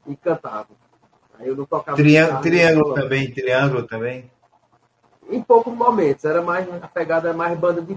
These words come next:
Speaker 1: pife mesmo, assim, que é a formação do pife, né? Prato, caixa, zabumba,
Speaker 2: Caixa
Speaker 1: né?
Speaker 2: e o, e o pífano, né?
Speaker 1: E o pífano, é. Aí a gente
Speaker 2: Ah,
Speaker 1: era
Speaker 2: entendi.
Speaker 1: mais essa pegada mesmo. Aí, só que
Speaker 2: Essa,
Speaker 1: a
Speaker 2: esse,
Speaker 1: formação
Speaker 2: é,
Speaker 1: não
Speaker 2: os
Speaker 1: era também uma formação tradicional de pífano,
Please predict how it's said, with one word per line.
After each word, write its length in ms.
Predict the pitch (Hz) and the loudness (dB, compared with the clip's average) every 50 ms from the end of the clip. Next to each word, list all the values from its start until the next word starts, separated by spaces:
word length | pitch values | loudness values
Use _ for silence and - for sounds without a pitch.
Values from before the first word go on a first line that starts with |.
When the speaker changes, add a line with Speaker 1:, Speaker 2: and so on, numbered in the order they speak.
| - _ | -12 _
Speaker 1:
pife 300 | - 175 175 175 175 202 | -12 -10 -10 -12 -12 -8
mesmo, 220 | 180 160 151 151 | -6 -6 -4 -6
assim, 160 | 151 - - 139 | -6 -10 -12 -8
que 100 | - 160 | -6 -6
é 40 | |
a 40 | 156 | -6
formação 480 | - 170 160 165 165 160 - 170 165 160 | -4 -4 -6 -6 -6 -6 -6 -8 -8 -6
do 100 | 170 165 | -6 -8
pife, 260 | - - 156 170 - - | -8 -8 -10 -10 -10 -8
né? 140 | 160 165 170 | -6 -6 -6
Prato, 480 | - - 165 170 202 208 208 - - - _ _ - | -6 -4 -2 0 0 0 -2 -4 -8 -18 _ _ -8
caixa, 420 | 151 165 185 202 202 - 214 220 - _ _ _ _ _ _ _ _ _ - | -6 -6 -6 -6 -8 -10 -16 -16 -16 _ _ _ _ _ _ _ _ _ -4
zabumba, 460 | 165 165 147 131 - 139 147 160 170 | -2 -2 -2 -4 -4 -4 -2 0 0
Speaker 2:
Caixa 220 | - - - 165 143 | 0 0 0 0 0
Speaker 1:
né? 180 | 139 135 131 131 | 0 0 -2 -2
Speaker 2:
e 60 | 127 | -4
o, 140 | 117 110 127 | -4 -4 -6
e 80 | 127 | -6
o 80 | 123 - - | -6 -8 -8
pífano, 540 | - 107 101 95 - - 95 95 98 101 | -8 -6 -6 -6 -8 -10 -14 -14 -12 -10
né? 120 | 110 117 160 | -6 -2 0
Speaker 1:
E 80 | 165 | 2
o 60 | 170 165 | 0 0
pífano, 420 | - - 139 135 131 - 160 151 | -2 -4 -6 -6 -6 -6 -6 -4
é. 160 | 147 139 127 123 | -2 -2 -2 -2
Aí 300 | 123 127 127 135 143 156 | -2 -4 -4 -2 -2 -4
a 100 | 156 151 | -4 -6
gente 300 | 156 151 160 160 - 170 156 143 | -8 -10 -12 -14 -12 -12 -10 -10
Speaker 2:
Ah, 100 | 135 143 | -8 -8
Speaker 1:
era 120 | 143 143 143 | -8 -6 -6
Speaker 2:
entendi. 140 | 147 147 143 | -6 -4 -4
Speaker 1:
mais 340 | 139 143 143 147 156 156 165 - 160 - _ | -2 -2 -2 -4 -6 -10 -12 -14 -18 -20 _
essa 120 | - 170 156 | -16 -16 -16
pegada 380 | - - 160 135 139 151 156 | -12 -12 -10 -10 -8 -8 -6
mesmo. 200 | 151 135 127 127 | -6 -6 -6 -4
Aí, 160 | 139 151 156 - _ _ _ _ _ _ | -6 -6 -6 -8 _ _ _ _ _ _
só 120 | - 170 165 | -4 -4 -4
que 120 | - - | -2 -4
Speaker 2:
Essa, 160 | 143 - 185 175 - | -2 0 0 0 2
Speaker 1:
a 60 | 160 | 2
Speaker 2:
esse, 80 | 170 175 | 2 2
Speaker 1:
formação 420 | 180 180 180 185 185 - - 185 | 2 2 2 2 2 2 2 0
Speaker 2:
é, 20 | - | 0
Speaker 1:
não 40 | - | 0
Speaker 2:
os 100 | - 208 202 | 0 0 0
Speaker 1:
era 260 | 196 196 208 208 - | 0 0 -2 -2 -2
também 340 | - 202 175 175 180 185 190 | -4 -6 -6 -6 -6 -6 -8
uma 140 | 185 185 190 | -10 -10 -8
formação 480 | - 202 190 190 202 185 - 196 175 | -6 -4 -4 -2 -4 -4 -6 -8 -12
tradicional 560 | - 175 175 175 175 - - 165 165 165 165 | -10 -8 -8 -8 -8 -8 -10 -6 -2 -2 -2
de 80 | 165 240 | -2 -4
pífano, 440 | - - 165 147 135 - - 131 - | -10 -10 -8 -8 -8 -8 -10 -14 -14